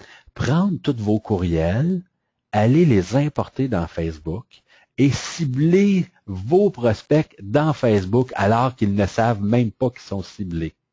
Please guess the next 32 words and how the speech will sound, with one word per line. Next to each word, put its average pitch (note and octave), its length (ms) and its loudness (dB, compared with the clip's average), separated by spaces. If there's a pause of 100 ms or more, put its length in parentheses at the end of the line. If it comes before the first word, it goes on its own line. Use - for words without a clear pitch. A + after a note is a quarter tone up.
(760)
Donc, G#2+ 480 0 (1160)
donc, F#2 340 0 (840)
je - 120 -10
peux D3+ 200 0
dire, G2+ 360 2 (140)
j'ai F2 200 -2
deux G#2+ 140 2
mille C3 200 2
contacts, - 600 -4 (180)
je D#2 160 -8
vais F#2 180 0
les A#2+ 80 2
porter F#2+ 260 -6
dans F2+ 140 -2
Facebook, D2 560 -8
je E2+ 40 -14
vais D#2+ 120 -6
vous D#2 120 -10
montrer E2+ 280 -6
comment. D2+ 320 -6 (320)
Vous E2+ 120 -14
serez F#2 260 -2
autonome F2 400 -2
par E2 160 -4
la D#2 120 -4
suite. C#2+ 300 -14 (480)
Et B2+ 240 2
avec D#2+ 260 -2
ces - 140 -4
deux G2+ 140 0
mille C3+ 180 2
contacts-là, D#2 680 -4